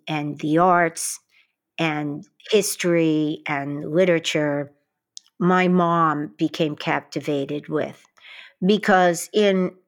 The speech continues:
Sicilian Italian homes, uh, women are not encouraged to read, participate in culture. What you participate in,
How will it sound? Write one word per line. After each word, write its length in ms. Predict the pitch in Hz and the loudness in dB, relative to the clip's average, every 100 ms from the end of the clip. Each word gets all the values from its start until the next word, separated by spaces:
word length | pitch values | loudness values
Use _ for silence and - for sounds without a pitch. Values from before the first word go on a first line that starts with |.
| _ _ _ | _ _ _
Sicilian 680 | - - 180 - 294 254 196 | -10 -4 -4 4 4 6 2
Italian 460 | 175 180 170 165 147 | 0 -2 -2 -4 -6
homes, 560 | 156 151 139 131 - - _ _ _ _ _ _ _ _ _ - | -6 -6 -8 -12 -18 -20 _ _ _ _ _ _ _ _ _ -6
uh, 280 | 147 143 - | -6 -4 -4
women 380 | 170 254 240 202 | 0 2 4 2
are 80 | |
not 360 | 180 180 175 175 | 2 2 2 0
encouraged 800 | 151 151 170 160 160 156 - - | -4 -4 -2 -2 -2 -6 -10 -8
to 240 | 151 139 135 | -8 -6 -6
read, 520 | 160 214 202 190 180 - _ _ _ _ _ _ | -2 0 2 0 -4 -16 _ _ _ _ _ _
participate 760 | - 160 269 240 208 196 180 175 | -4 -2 -2 -2 0 4 4 2
in 280 | 147 156 | -4 -4
culture. 560 | 156 190 175 - 170 165 | -2 0 0 -2 -2 -2
What 300 | 180 208 254 | 0 0 0
you 300 | 240 226 170 - | -4 -4 -6 -2
participate 880 | 180 170 226 220 170 - 170 156 - | -2 0 -2 -4 -6 0 0 0 -2
in, 460 | 190 175 160 147 | -2 -2 -4 -8